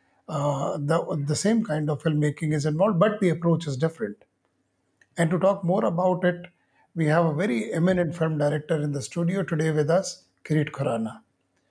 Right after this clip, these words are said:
Kirit Khurana is somebody who started in Canada,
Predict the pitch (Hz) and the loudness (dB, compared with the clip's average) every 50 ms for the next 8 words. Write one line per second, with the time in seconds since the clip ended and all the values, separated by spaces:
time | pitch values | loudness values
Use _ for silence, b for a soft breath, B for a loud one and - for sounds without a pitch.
0 | _ _ _ _ _ _ - - 214 254 277 277 - - 202 214 208 208 226 226 | _ _ _ _ _ _ 0 2 4 4 4 2 0 0 2 4 4 4 4 2
1 | 202 175 - - 175 190 196 180 180 170 196 208 190 156 135 170 170 156 - - | 2 0 2 0 0 0 0 0 -2 0 0 -2 -2 -2 -2 -2 -2 -2 -2 -2
2 | - 170 175 196 214 190 170 160 160 - - 156 160 165 175 170 175 175 180 175 | -2 -2 0 0 0 -2 -2 -2 -4 -2 -2 0 2 2 2 4 4 2 2 0
3 | 170 - | -4 -8